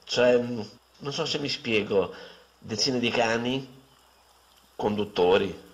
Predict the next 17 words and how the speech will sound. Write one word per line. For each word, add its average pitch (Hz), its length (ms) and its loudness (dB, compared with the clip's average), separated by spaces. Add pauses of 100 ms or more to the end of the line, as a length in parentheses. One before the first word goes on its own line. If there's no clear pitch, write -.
(120)
veicoli, 101 760 -2 (200)
in 110 140 -6
un 131 140 -2
unico 160 600 -2
contesto 101 840 -2 (960)
e 101 180 -4
col 143 380 4
dettagliatissimo 143 1500 0
programma 120 500 0
da 110 100 0
rispettare, 87 840 -4 (400)
secondo 107 460 -4
cui 123 240 -4
chiunque 95 840 -2 (120)
dei 98 160 0
partecipanti, 101 840 0
ovviamente 95 920 -2